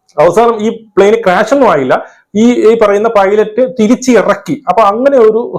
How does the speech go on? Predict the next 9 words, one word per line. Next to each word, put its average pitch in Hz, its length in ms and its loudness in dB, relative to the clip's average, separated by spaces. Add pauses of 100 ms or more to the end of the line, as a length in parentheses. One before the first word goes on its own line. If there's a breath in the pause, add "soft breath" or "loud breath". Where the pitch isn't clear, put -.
സംഭവം 190 400 -2
നടന്നു. 151 380 -4 (200 soft breath)
അപ്പൊ 220 120 2
അതൊന്ന് 214 300 -2
നമ്മ 202 200 0
മനസ്സിലാക്കണം. 214 480 -2
ഇത് 226 220 0
നാനൂറ് 233 460 0
ഫീറ്റ്, 214 320 -4